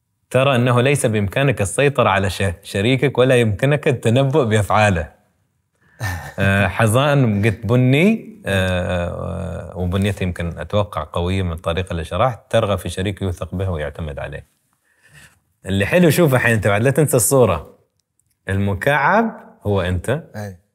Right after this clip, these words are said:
Speaker 1: عد السلم الأصدقاء القليلين.
Speaker 2: أي.
Speaker 1: ولاصق فيك، فعلاقة وثيقة. بعدين عندك زوجتك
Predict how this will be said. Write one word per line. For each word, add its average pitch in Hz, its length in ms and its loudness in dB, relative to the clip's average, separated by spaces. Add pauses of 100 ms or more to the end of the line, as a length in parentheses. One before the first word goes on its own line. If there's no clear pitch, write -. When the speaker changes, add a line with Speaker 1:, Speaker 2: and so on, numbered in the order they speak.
(280)
Speaker 1:
عد 95 420 -4
السلم 135 720 -2 (320)
الأصدقاء 90 560 -2
القليلين. 92 680 -4
Speaker 2:
أي. 107 220 -10 (540)
Speaker 1:
ولاصق 90 760 -2
فيك، 117 240 -2
فعلاقة 92 1000 -6
وثيقة. 117 360 -2
بعدين 95 380 -2
عندك 123 480 -4
زوجتك 92 580 -4